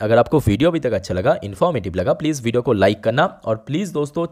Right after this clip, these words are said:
चैनल को सब्सक्राइब करके जरूर रखना इस टाइप की इन्फॉर्मेटिव वीडियो हर रोज़ पाने के लिए। एक और छोटा सा रिक्वेस्ट करूँगा, आज रात की जो साढ़े दस की वीडियो आएगा जिसमें हम मार्केट प्रेडिक्शन वाला पार्ट, पूरे दिन की लेटेस्ट अपडेट कवर करेंगे, देखना मत भूलना, ठीक है। ओके,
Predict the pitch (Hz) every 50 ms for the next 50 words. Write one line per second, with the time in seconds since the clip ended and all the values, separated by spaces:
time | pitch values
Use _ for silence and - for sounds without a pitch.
0 | - - 131 127 147 165 170 170 180 165 - 139 120 - - 123 117 117 117 -
1 | 117 104 98 - 92 90 101 95 113 135 139 135 - 139 135 - 123 107 - 107
2 | 90 87 - 95 95 92 92 92 90 95 98 - - 92 85 85 98 123 156 151
3 | - - 139 139 135 151 147 165 180 - - - - - _ _ - 113 113 143
4 | 151 151 - - 139 139 143 139 156 135 131 - - 135 - 131 127 127 127 123
5 | 113 113 - - 113 - - 127 131 131 - 113 107 110 117 117 - 123 104 104
6 | 107 127 120 104 101 127 - - - _ - 120 110 - 117 113 110 104 104 98
7 | - 110 - 110 110 104 - 110 104 104 101 - - 101 98 101 98 - - -
8 | - - _ _ - 151 165 165 147 147 139 - 127 117 117 113 110 - 117 110
9 | 107 - - 101 101 104 - 95 113 139 139 117 98 98 104 95 90 85 80 -
10 | 85 78 85 - 101 101 165 202 180 143 - _ - 143 - - 113 87